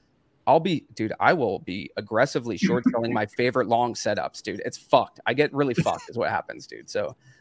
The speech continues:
I do plan on getting back into the short selling realm. Just, uh, with, uh, not until I have a s-, extremely concrete plan, I'm gonna put thirty K in an account and go at it, you know, like, and try my best to not blow that account up. And tr-, and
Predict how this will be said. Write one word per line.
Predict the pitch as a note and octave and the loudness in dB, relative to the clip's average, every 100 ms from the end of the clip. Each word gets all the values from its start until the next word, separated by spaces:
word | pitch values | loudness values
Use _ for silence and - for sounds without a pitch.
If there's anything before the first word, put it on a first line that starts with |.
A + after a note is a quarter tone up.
| - | 2
I | C3+ | 2
do | F3 D#3+ | 2 0
plan | D3+ D#3+ | 0 2
on | D#3+ | 2
getting | B2+ D3 B2 | 4 2 2
back | B2 B2 - | 2 2 0
into | C3+ C3+ | -2 -2
the | A2+ A2 | -2 -2
short | - B2+ A#2+ | 0 0 0
selling | C3 C3+ C3+ | -2 -2 -2
realm. | C#3+ D3+ F3 - _ _ _ - | -2 -2 -4 -12 _ _ _ -4
Just, | C3 B2 C3 | -2 0 2
uh, | A2+ A2+ | 2 2
with, | A#2 - | -2 -2
uh, | G2+ | -2
not | A2+ B2 | 0 0
until | A#2+ C3 A#2+ | 0 -2 0
I | |
have | A#2+ G#2 | 0 -2
a | |
s-, | A2 - - | -4 -8 -10
extremely | A2+ - B2+ A#2+ A#2 | -12 -10 -4 -4 -4
concrete | A2 A2+ A2+ - G#2+ | -4 -4 -2 -2 -2
plan, | - A2+ B2 | -4 -4 -2
I'm | A#2 | -2
gonna | A2 G#2+ | -2 -4
put | - A2 - | -2 -2 0
thirty | A2 A2 | -4 -4
K | - A#2 | -4 -2
in | A2 | -2
an | G#2+ | -4
account | G#2+ - A2+ G2 | -4 0 0 0
and | G#2+ | -2
go | G#2+ G#2+ | 0 0
at | F2+ - | 0 -2
it, | - - | -6 -10
you | G#2 | -6
know, | A2 A2+ | -4 0
like, | A2 A2 - _ _ _ _ _ - | 0 0 -6 _ _ _ _ _ -4
and | A#2 A2 | -2 2
try | A#2 A2 A2+ | 8 10 10
my | A2 A2 | 6 2
best | A2+ G#2+ - | 4 2 2
to | |
not | A#2 G#2+ G#2+ | 0 0 0
blow | A2 | 0
that | G#2+ G#2+ | 0 -2
account | - C3 | -2 0
up. | D3+ D#3 - | 2 0 -4
And | G#2+ G#2+ | -8 -8
tr-, | - - | -8 -6
and | A2 A2 | -6 -6